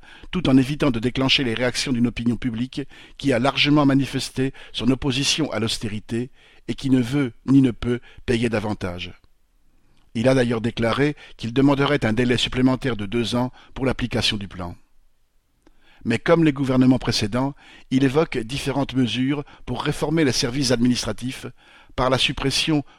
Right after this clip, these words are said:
ou la fusion de deux cents organismes dont les employés seraient, entre guillemets, mutés et non licenciés. Il veut vérifier que les retraités ne perçoivent pas indûment leur pension, tout en promettant qu'il ne s'en prendra pas aux plus modestes d'entre eux.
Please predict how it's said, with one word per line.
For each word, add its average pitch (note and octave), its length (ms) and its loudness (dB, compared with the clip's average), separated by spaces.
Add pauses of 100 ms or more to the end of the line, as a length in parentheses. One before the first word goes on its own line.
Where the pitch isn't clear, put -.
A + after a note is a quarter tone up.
ou A2 100 -6
la G#2+ 80 -2
fusion B2+ 480 0 (260)
de G#2+ 80 -6
deux D3+ 160 0
cents D3 240 0
organismes C3 560 2 (300)
dont D3 100 4
les C#3 140 8
employés C3 420 2
seraient, B2 460 -4
entre G#2 180 -12
guillemets, G#2+ 380 -4 (260)
mutés C#3 520 2 (340)
et A#2+ 80 4
non A#2+ 140 6
licenciés. G#2+ 580 -2 (920)
Il A#2 120 -6
veut D3 140 0
vérifier D3 460 0
que - 100 -6
les A#2 100 -2
retraités C#3 580 -2 (280)
ne B2 80 -2
perçoivent C#3 480 -2
pas A#2 240 -2
indûment C3+ 400 2
leur A#2 100 -4
pension, B2+ 500 -4 (440)
tout E3+ 180 -6
en C3 60 2
promettant C3 480 2
qu'il B2 160 -2
ne A#2+ 80 2
s'en A#2 180 -4
prendra A#2+ 300 -4
pas C3+ 180 0
aux A#2+ 60 -4
plus A#2 140 -4
modestes A#2 420 0
d'entre G#2 320 -6
eux. F2+ 100 -14